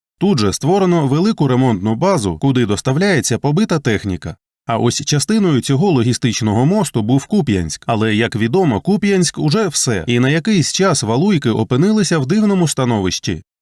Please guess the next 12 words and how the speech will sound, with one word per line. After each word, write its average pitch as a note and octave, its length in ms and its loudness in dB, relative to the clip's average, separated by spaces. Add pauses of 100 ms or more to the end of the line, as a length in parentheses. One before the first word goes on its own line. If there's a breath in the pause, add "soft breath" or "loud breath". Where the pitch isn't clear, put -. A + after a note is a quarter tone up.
коли G#3 240 2
туди D3+ 260 2
ще C3 320 0
підходили C3 640 0
ешелони C#3 440 2
матеріально-технічного A#2 1120 0
постачання, C#3 800 -2
а A#2 140 0
витрачати A#2+ 640 0
його F3+ 360 2
вже A2 300 0
нікуди. F#2+ 540 -2